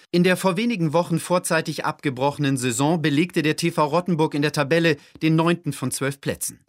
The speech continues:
Im D-V-V-Pokal scheiterten die Rottenburger erst im Halbfinale.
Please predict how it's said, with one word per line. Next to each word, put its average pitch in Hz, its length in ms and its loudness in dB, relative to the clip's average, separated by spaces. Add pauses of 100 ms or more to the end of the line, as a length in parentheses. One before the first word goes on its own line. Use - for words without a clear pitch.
(240)
Im 160 240 2
D-V-V-Pokal 175 960 0
scheiterten 170 480 -2
die 139 80 0
Rottenburger 135 720 0
erst 104 240 -6
im 170 140 -2
Halbfinale. 90 540 -6